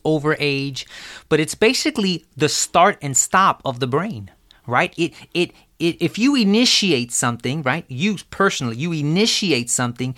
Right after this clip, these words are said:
and you take it to completion and you stop it, that involves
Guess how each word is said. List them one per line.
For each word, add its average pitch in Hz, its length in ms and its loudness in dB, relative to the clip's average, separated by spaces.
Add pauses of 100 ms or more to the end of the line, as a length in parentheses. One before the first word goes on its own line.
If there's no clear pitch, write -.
(140)
and 139 140 -4
you 151 80 -2
take 202 300 0
it 180 120 -2
to 180 120 0
completion 170 680 -4
and 127 120 -4
you 135 80 -8
stop 180 400 2
it, 120 160 -8 (340)
that 147 240 2
involves 147 460 2